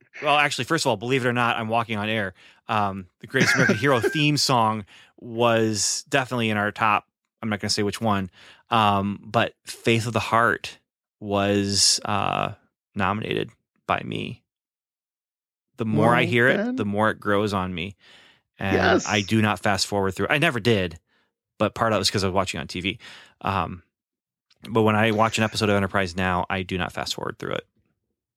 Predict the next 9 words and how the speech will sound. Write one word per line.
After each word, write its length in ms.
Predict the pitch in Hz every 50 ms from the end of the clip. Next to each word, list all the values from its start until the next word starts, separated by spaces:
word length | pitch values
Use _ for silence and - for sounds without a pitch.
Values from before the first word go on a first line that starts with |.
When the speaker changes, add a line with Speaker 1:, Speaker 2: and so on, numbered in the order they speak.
| _ _ _ _ _ _ _ _ _ _ _ _ _ _ _ _ _ _ _ _ _ _ _ _ _ _ _ _ _ - -
Speaker 2:
Good. 420 | 143 311 349 359 - - - - - _ _ -
Speaker 1:
And 120 | 95 101
I 20 | 104
like 240 | 113 117 110 -
both 240 | - 113 110 113 113
Speaker 2:
So 140 | 104 107 104
here's 100 | 110 107
Speaker 1:
versions. 500 | 101 95 - 92 87 87 87 - - - _ _ _ _ _ _ _ _ _ _ _ _ _ _ _ _ _ _ _ _ _ _ _ _ _ _ _ _ _ _ _ -
Speaker 2:
Yeah, 380 | 180 180 165 156 151 156 151